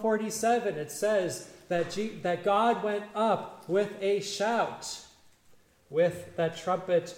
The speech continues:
call of God. We will also see Jesus' return taking place when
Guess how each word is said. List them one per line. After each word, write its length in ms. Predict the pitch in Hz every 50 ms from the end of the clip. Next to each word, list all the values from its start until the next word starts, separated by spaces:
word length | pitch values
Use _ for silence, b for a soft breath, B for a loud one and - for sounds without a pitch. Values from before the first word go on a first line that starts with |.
| - - -
call 500 | - - 170 175 170 170 170 165 160 160
of 220 | 160 143 127 117
God. 400 | 147 147 156 143 127 117 107 107 104 - - _ _ _ _ _ _ _ _ _ - b b b b b b b b b b b b
We 100 | 170 185
will 120 | 190 190 196
also 540 | 208 196 190 214 233 226 - - 226 214 202
see 380 | 208 - - 208 208 208 160
Jesus' 560 | - 185 202 208 214 202 - 202 180 - -
return 720 | 180 175 175 175 - - 190 185 190 190 190 185 180 - - - - - - - -
taking 520 | - 190 190 185 185 - 180 175 170 180
place 560 | - 180 180 170 170 165 160 - - - -
when 220 | 143 165 160 156